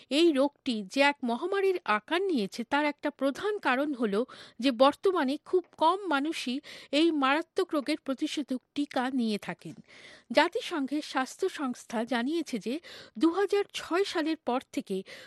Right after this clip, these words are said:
দু হাজার উনিশ সালের প্রথম ছ মাসে হামে আক্রান্তের সংখ্যা সর্বোচ্চ মাত্রায় গিয়ে পৌঁছেছে।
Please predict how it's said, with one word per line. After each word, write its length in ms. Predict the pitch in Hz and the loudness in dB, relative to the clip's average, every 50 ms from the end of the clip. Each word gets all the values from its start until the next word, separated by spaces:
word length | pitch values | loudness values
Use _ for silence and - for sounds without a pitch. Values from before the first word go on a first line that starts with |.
| - _ 214 | -18 _ -2
দু 120 | 202 294 | 0 0
হাজার 360 | 285 320 392 359 - 392 381 349 - - 285 | 2 2 0 2 4 2 2 2 0 -2 -2
উনিশ 360 | 320 370 403 440 480 494 - - - | -2 0 0 0 -2 -4 -4 -4 -2
সালের 280 | - 240 214 208 220 - _ - | -2 0 0 0 -2 -4 _ -4
প্রথম 280 | 277 - - - 392 381 370 - | -4 -4 -2 -2 -2 -2 -2 -4
ছ 40 | - - 269 277 302 | -4 -2 -2 -2 -2
মাসে 300 | 294 262 - - 226 208 214 226 - - - - - - - | -2 -4 -4 -6 -6 -6 -6 -8 -10 -16 -20 -20 -18 -4 0
হামে 260 | 285 294 330 359 381 381 339 285 | 2 2 2 2 2 2 0 0
আক্রান্তের 460 | - - 320 302 302 - 320 302 - - | 0 0 0 0 0 -2 -4 -6 -6 -6
সংখ্যা 380 | - 269 269 285 - - 247 214 214 - - - - - - - | -4 -4 -6 -6 -4 -2 -2 -2 -2 -4 -12 -20 -18 -12 -6 0
সর্বোচ্চ 440 | 302 311 339 339 320 370 359 - - 381 | 4 4 4 4 4 0 0 0 0 0
মাত্রায় 460 | 294 277 247 247 - - 262 247 233 196 | 2 2 0 -2 -2 -2 -2 -2 -2 -2
গিয়ে 140 | 202 214 240 - - | -4 -4 -4 -2 0
পৌঁছেছে। 460 | 240 202 190 - - 175 - - 160 | 0 0 0 -2 -8 -12 -12 -12 -14